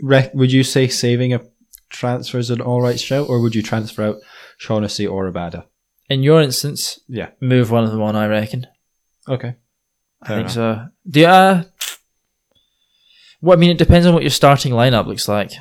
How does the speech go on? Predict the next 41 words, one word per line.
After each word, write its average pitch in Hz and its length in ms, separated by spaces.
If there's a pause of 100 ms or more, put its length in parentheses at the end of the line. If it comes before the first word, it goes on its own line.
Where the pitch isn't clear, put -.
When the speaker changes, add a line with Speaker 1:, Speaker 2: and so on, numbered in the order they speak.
(720)
Speaker 1:
So 123 240
if 117 140
I 113 80
were 117 100
to - 80
put 147 220
the 135 80
starting 123 300
lineup 113 320
I 101 80
would 104 160
want, 101 360 (240)
so 131 420
if 127 160
I 123 80
was 127 280
to - 120
put, - 240
I 107 80
think 151 280
I 135 60
would 127 80
probably, 127 400
out 131 160
of 120 120
the 120 60
two, 113 400
I 98 100
would 101 200
bench 101 380
Bassey. 95 540 (920)
And 107 80
then, 101 640 (120)
yeah, 107 240
I 101 40
would 101 100
have 101 120
Abada 107 480
on 98 80
the 95 60
bench. 101 800